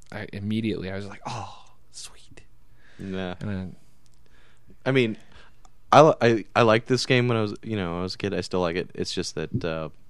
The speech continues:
Speaker 2: it's, uh, it's not something I would, like, you know, need to purchase. Be like, "I have to have that."
Speaker 1: Really?
Speaker 2: No, but I'll play it. Sure.
Speaker 1: Maybe nostalgia keeps me interested. Yeah, it could be nostalgia because, I mean, I scream at this game just like I scream at every,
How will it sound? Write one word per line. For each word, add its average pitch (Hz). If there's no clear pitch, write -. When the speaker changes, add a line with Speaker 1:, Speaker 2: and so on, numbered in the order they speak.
Speaker 2:
it's, -
uh, 92
it's -
not 120
something 110
I 92
would, 87
like, 85
you 98
know, 85
need 92
to 87
purchase. -
Be -
like, 85
"I -
have -
to -
have 80
that." -
Speaker 1:
Really? 98
Speaker 2:
No, 101
but 110
I'll 98
play 90
it. -
Sure. 90
Speaker 1:
Maybe 196
nostalgia 123
keeps -
me 87
interested. -
Yeah, 120
it 135
could 180
be 139
nostalgia 117
because, 117
I 165
mean, 160
I 151
scream 170
at 135
this -
game 110
just 110
like 113
I 110
scream 104
at 101
every, 98